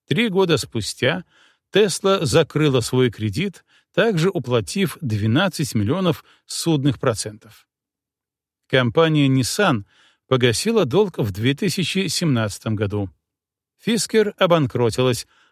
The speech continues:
а Ford на две тысячи двадцать третий год остается в долгу у государства. Более значительные вливания Tesla получила от немецкого автомобильного концерна Daimler.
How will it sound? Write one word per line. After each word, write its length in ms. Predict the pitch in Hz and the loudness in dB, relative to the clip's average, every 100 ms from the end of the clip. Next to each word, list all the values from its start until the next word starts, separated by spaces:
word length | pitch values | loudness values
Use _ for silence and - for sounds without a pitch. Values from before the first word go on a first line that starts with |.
| - | -2
а 140 | 135 | 0
Ford 460 | 113 202 226 143 - _ _ _ | 0 2 2 0 -6 _ _ _
на 240 | 123 127 117 | 0 2 0
две 220 | 104 123 | 0 -2
тысячи 500 | - - 135 - 139 | -2 -4 -4 -2 -2
двадцать 560 | 113 101 143 - 117 - | -2 0 0 0 -6 -2
третий 340 | 120 104 110 | -4 -4 -6
год 360 | 113 214 - - - | -4 -4 -6 -10 -4
остается 760 | 151 - 147 208 165 180 165 - _ | -4 -2 -4 -4 -4 -2 -2 -4 _
в 140 | 143 135 | -4 0
долгу 640 | 196 175 120 101 95 - _ | 0 0 -2 -2 -4 -8 _
у 140 | 147 117 | -2 -2
государства. 720 | 107 - 98 90 - - - _ _ _ _ _ _ _ _ _ _ _ _ _ _ _ _ _ _ _ _ | -4 -6 -8 -10 -12 -14 -20 _ _ _ _ _ _ _ _ _ _ _ _ _ _ _ _ _ _ _ _
Более 520 | - 117 262 233 208 143 | -2 0 2 2 2 2
значительные 800 | 131 131 - 226 - 147 131 107 | 2 0 0 -2 0 0 2 0
вливания 760 | 101 107 165 196 175 170 151 - | 0 0 2 2 2 2 0 0
Tesla 400 | 180 170 - 143 | 0 0 -2 -2
получила 680 | 131 120 107 - 175 151 - | 0 -2 -2 -4 0 0 0
от 220 | 151 - | -2 0
немецкого 720 | 135 117 170 151 - 139 143 | 0 0 -2 -4 -4 0 0
автомобильного 800 | - 139 - 135 113 156 147 127 | 0 -2 0 -2 0 0 0 0
концерна 760 | - 117 101 151 131 127 127 - _ - | 0 -2 -2 0 0 2 0 -4 _ -6
Daimler. 520 | 120 131 110 98 107 | 0 2 2 -4 -8